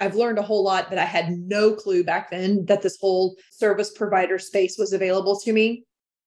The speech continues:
I knew I had a lot of good, great, great gifts, skills, experiences, but I had no idea what I was gonna do. I, I really, at this point, was looking for another place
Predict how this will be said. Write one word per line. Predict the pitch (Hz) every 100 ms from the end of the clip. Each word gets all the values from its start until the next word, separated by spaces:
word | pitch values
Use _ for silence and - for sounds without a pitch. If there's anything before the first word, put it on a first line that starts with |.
| _ _ _
I | 208
knew | 226 240
I |
had | 226 180
a |
lot | 175 190
of | 208
good, | 214 196 165
great, | 196 185 - 226
great | 202 226 214 - 170
gifts, | 196 196 - -
skills, | - 208 196 196 196 _ - - _ -
experiences, | 208 - 220 214 220 220 233
but | 214
I | 214
had | 226 247
no | 269 285 277
idea | 175 403 -
what | - -
I |
was | -
gonna | - 147
do. | -
I, | 285 -
I | 269
really, | 262 254 262 202
at | 202
this | 214 -
point, | 190
was | 190 180
looking | 190 190 190
for | 190 175
another | 190 185 170 165
place | - 170 165 339 -